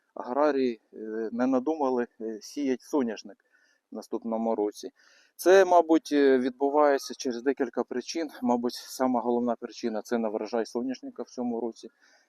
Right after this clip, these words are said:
А не врожай соняшника, по-, по-пер-, по-перше, через, е, оці погодні умови, аномально сухий клімат, потім спека ця.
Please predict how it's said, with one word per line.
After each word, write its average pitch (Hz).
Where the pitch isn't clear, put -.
А 120
не 131
врожай 135
соняшника, 127
по-, 120
по-пер-, 120
по-перше, 120
через, 117
е, 117
оці 120
погодні 127
умови, 120
аномально 120
сухий -
клімат, 123
потім 127
спека -
ця. 104